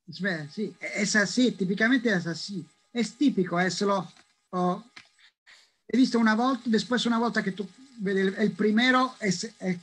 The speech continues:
es casi siempre igual. Hay después alguna cosa que cambia con la terapia, pero realmente el, el vidrio así, ground glass, es típico.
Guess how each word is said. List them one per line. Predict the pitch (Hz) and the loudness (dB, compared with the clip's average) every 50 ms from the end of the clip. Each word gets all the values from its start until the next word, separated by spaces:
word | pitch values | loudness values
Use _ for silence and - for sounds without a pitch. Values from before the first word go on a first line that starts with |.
| _ - | _ -12
es | 190 185 180 - | -10 -10 -10 -6
casi | - 226 240 240 233 | -4 -2 0 0 0
siempre | 214 - - 214 214 202 180 180 190 185 175 175 214 | -2 -2 -2 -4 -4 -4 -4 -4 -4 -6 -6 -8 -8
igual. | 180 151 160 196 190 160 - - _ _ _ _ _ _ _ _ - | -10 -8 -6 -6 -6 -6 -8 -10 _ _ _ _ _ _ _ _ -2
Hay | 180 214 247 247 233 233 233 - - | 2 4 4 4 4 2 0 -4 -6
después | 202 180 190 180 - - 202 208 185 - - | -2 -2 -2 -2 -2 -2 -4 -4 -4 -4 -4
alguna | 196 190 180 175 180 190 185 175 175 - | -4 -4 -4 -2 -2 -2 -4 -4 -6 -6
cosa | 196 202 208 180 180 175 | -6 -4 -4 -4 -4 -6
que | 175 170 | -6 -8
cambia | 170 165 165 165 165 151 | -8 -6 -8 -6 -6 -8
con | - 151 | -8 -10
la | 151 147 | -10 -10
terapia, | - 151 139 135 131 _ - 214 233 233 233 220 220 214 196 180 | -10 -10 -12 -12 -10 _ -4 -2 0 0 0 0 0 0 0 -2
pero | 202 202 202 185 | -2 -2 0 0
realmente | 175 170 185 180 180 175 175 185 214 214 214 220 214 202 185 165 - _ _ _ _ _ _ _ _ _ - | 0 0 0 0 0 0 0 0 0 0 0 0 0 0 0 -2 -6 _ _ _ _ _ _ _ _ _ -8
el, | 180 175 160 160 - - _ _ - | -6 -6 -6 -6 -10 -16 _ _ -16
el | 151 151 | -8 -4
vidrio | 170 185 190 190 185 185 180 175 175 170 165 160 | -2 0 0 0 0 0 0 0 -2 -2 -4 -4
así, | 156 147 - - 180 185 165 143 135 | -6 -8 -8 -6 -2 -2 -2 -2 -4
ground | 135 160 165 170 170 160 151 | -4 -4 -2 -2 -2 -2 -4
glass, | 170 170 165 165 170 175 170 - | -4 -4 -4 -4 -4 -4 -6 -6
es | 160 151 147 135 - - - - _ | -4 -4 -4 -4 -6 -10 -14 -14 _
típico. | - 185 175 - - - - | -4 -4 -4 -2 -4 -10 -10